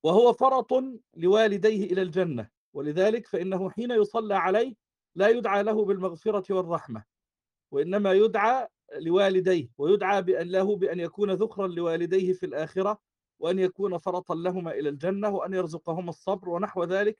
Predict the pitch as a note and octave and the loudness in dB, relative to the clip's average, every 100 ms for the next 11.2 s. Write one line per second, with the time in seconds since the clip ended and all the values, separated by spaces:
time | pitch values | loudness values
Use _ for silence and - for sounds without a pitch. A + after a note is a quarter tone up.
0 | _ _ _ _ _ _ - F3 A3 G3 | _ _ _ _ _ _ -10 -2 0 0
1 | E3 E3+ G#3 B3 - - F3 G3 G3 G#3+ | 0 2 4 2 0 -8 -4 -2 -2 -4
2 | G#3 - D#3 D3+ D#3 D#3+ - A3 G3+ F#3+ | -8 -8 -4 -2 0 -4 -4 -6 -2 0
3 | A#3 - G3+ G3 F#3 F3 E3+ E3+ D#3 C3+ | 0 0 -2 0 -2 -2 -2 -2 -2 -4
4 | A2 _ D3 E3 F#3+ G3+ G#3+ - - D#3 | -4 _ -6 -4 -2 -2 -2 -6 -10 -8
5 | D3+ F3 F3 D#3+ D3 C3 C#3 C#3 G3+ A3+ | -6 -6 -6 -8 -8 -10 -10 -4 0 0
6 | _ _ _ _ _ _ D#3 G#3 G#3+ G3 | _ _ _ _ _ _ 0 0 2 -2
7 | G3 F#3+ _ _ _ _ _ - C3 C#3 | -4 -6 _ _ _ _ _ -8 -2 0
8 | C#3 C#3 C#3 D#3 G3 F#3 G#3+ F#3+ G3 - | 0 0 0 2 2 4 0 2 -4 -4
9 | G#3 - F3 E3+ - G3+ F#3 E3+ F3 G3 | -10 -4 -4 -4 -4 -6 -4 -4 -2 -2
10 | G#3 F#3+ G3+ F3+ F3+ G3 G3 F3+ F3 G#3+ | 0 0 0 0 -2 0 0 -2 -2 -4
11 | D#3+ B2 | -4 -12